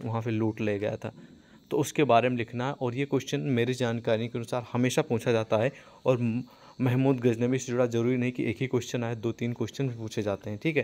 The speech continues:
तो इस बात को ध्यान रखेंगे। ये भी आप सभी के लिए हंड्रेड परसेंट गडकरी का क्वेश्चन नोट कर लीजिए। अगला क्वेश्चन भी अतिलघुत्तरे में कई बार पूछा जा चुका है कि चालुक्य गुजरात यानी कि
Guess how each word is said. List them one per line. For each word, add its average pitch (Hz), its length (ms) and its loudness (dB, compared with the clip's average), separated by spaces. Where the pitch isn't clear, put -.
तो - 40 -6
इस 107 140 -6
बात 110 160 2
को 139 120 2
ध्यान 104 280 0
रखेंगे। 101 380 -8
ये 117 80 0
भी 113 140 0
आप 101 120 2
सभी 107 200 -6
के - 120 -6
लिए 147 80 -2
हंड्रेड 101 280 -4
परसेंट 127 320 -6
गडकरी 107 300 0
का 104 100 -6
क्वेश्चन 110 340 -2
नोट 107 180 0
कर 104 140 -2
लीजिए। 110 280 -6
अगला 139 240 10
क्वेश्चन 151 320 4
भी 156 220 2
अतिलघुत्तरे 135 540 2
में 139 80 2
कई 131 140 4
बार 131 140 6
पूछा 131 320 0
जा 123 120 6
चुका 123 240 0
है 123 80 2
कि 131 120 -4
चालुक्य 131 600 4
गुजरात 117 500 6
यानी 117 200 0
कि 135 180 -6